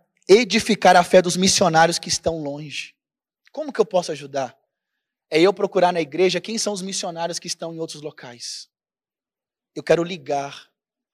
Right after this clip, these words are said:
Eu quero, Tiago, eu quero poder ligar pra esses irmãos, fazer uma videochamada, orar com aquele irmão, interceder, colocar em oração aquela família, falar, "Eu quero ser um irmão que vai conseguir estar junto orando,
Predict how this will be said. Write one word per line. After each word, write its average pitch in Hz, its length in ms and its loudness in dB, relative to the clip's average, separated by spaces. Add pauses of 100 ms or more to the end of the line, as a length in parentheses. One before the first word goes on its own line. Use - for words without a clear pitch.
(100)
Eu - 120 -8
quero, 190 320 0
Tiago, 180 480 2
eu 156 40 -14
quero 190 200 -2
poder 180 340 -2
ligar 175 380 0
pra 175 100 -16
esses 165 220 -16
irmãos, 156 420 -12
fazer 160 220 -4
uma 190 240 -6
videochamada, 156 840 -4 (360)
orar 170 380 4
com - 60 -2
aquele 185 280 -2
irmão, 151 520 -4 (300)
interceder, 160 720 0
colocar 175 440 2
em - 20 0
oração 196 340 2
aquela 180 280 -2
família, 160 680 -4 (380)
falar, 170 180 2
"Eu 180 60 2
quero 196 240 0
ser - 380 -4
um 196 180 -10
irmão 185 580 -2 (220)
que - 100 -16
vai 185 180 2
conseguir 185 560 -8
estar 196 320 2
junto 180 440 2
orando, 175 600 2